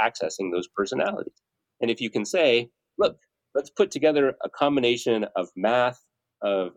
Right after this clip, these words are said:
observation, and of, um, natural phenomena, and we know that it's gonna be, uh,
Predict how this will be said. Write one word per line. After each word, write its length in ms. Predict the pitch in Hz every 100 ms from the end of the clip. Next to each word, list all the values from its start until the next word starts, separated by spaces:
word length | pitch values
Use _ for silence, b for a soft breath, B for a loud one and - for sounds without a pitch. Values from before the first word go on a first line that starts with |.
| -
observation, 960 | 104 104 104 113 127 120 123 120 120 _ _ _
and 260 | 110 110 107
of, 380 | 95 101 95 - _ -
um, 380 | 95 85 78 - - _
natural 340 | 107 117 117
phenomena, 640 | 101 101 131 196 110 95 95 _ _ -
and 120 | 120
we 100 | 127
know 140 | 151
that 140 | 160 135
it's 120 | 127
gonna 200 | 131 110
be, 380 | 104 98 95 92 _ _ _
uh, 100 | 92